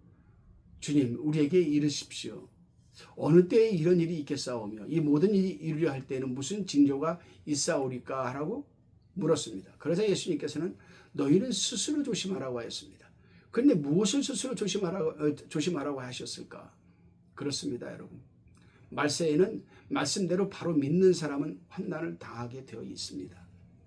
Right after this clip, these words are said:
그 배후에는 사단이 있기 때문에. 그러나 성경 말씀을 양보하고 믿는 사람에게는 환난이 없고 평안합니다. 그 이유는 성경 말씀대로 살려고 하면 마귀가 가만히 놓아주지를 않기 때문입니다. 그렇기 때문에 우리는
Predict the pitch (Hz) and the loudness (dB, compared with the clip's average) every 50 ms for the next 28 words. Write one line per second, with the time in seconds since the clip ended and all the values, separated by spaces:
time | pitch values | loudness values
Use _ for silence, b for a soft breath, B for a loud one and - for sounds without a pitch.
0 | - - - - - - - - 185 175 - - 147 180 214 220 202 165 160 - | -20 -20 -20 -20 -20 -12 -2 2 2 2 4 4 2 2 2 2 2 0 0 -2
1 | - - - 196 196 214 170 - - - - - - - - - - - - - | -6 -8 -6 -6 -6 -6 -6 -10 -12 -14 -18 -18 -18 -18 -18 -20 -20 -20 -20 -14
2 | - - 147 147 143 135 127 - B B B B B B B B - - 226 240 | -8 -4 -2 0 0 0 -2 -6 B B B B B B B B -4 -2 0 0
3 | 220 226 220 202 180 156 160 151 - - 214 208 202 196 165 143 135 143 147 147 | 2 2 2 2 2 2 2 0 -2 -2 -2 -2 -2 0 0 0 2 4 4 4
4 | 147 143 135 127 127 151 156 160 160 B B B B - 131 139 156 175 190 208 | 4 0 0 -2 -2 -4 -4 -6 -6 B B B B 0 4 6 6 8 6 4
5 | 220 208 180 180 170 165 147 139 131 123 123 127 139 - b b b b _ - | 4 2 0 0 -2 0 0 0 0 -2 -2 -4 -6 -6 b b b b _ -14
6 | - 220 233 214 190 185 185 196 196 - 113 - - 127 120 - - - 175 175 | -12 -10 -8 -4 -4 -2 -2 -2 -4 -8 -12 -14 -14 -16 -16 -16 -16 -14 -12 -10
7 | 156 175 160 147 143 143 - - - - - - _ _ - - 185 208 180 151 | -8 -8 -8 -8 -8 -10 -10 -14 -20 -20 -20 -20 _ _ -2 0 2 2 2 2
8 | 160 175 185 165 135 - - - b b b b b b b b b b b b | 4 4 4 4 2 -4 -10 -14 b b b b b b b b b b b b
9 | - - 254 269 247 233 220 202 175 151 151 - 269 233 196 196 196 180 - 196 | -4 -2 0 0 2 2 2 2 0 -2 -2 -4 -4 -2 -2 0 -2 -2 -4 -4
10 | - 220 208 190 175 151 165 165 143 139 135 123 135 143 156 185 165 - - 135 | -6 -4 -4 -4 -4 -4 -2 0 0 0 0 -2 -2 0 0 0 0 0 -4 -8
11 | 143 147 165 170 160 147 147 143 135 139 131 127 127 120 - 117 117 - 185 - | -4 0 0 0 2 2 0 -2 -4 -6 -8 -10 -10 -10 -10 -10 -10 -8 -6 -2
12 | 233 214 175 147 123 110 101 - - - - - 165 170 196 185 180 180 170 165 | -2 -2 -2 -2 -6 -8 -12 -14 -18 -14 -6 -4 -4 -2 -2 -2 0 2 2 2
13 | 165 156 147 143 139 170 190 170 127 - - | 2 2 2 2 4 4 4 4 2 0 -6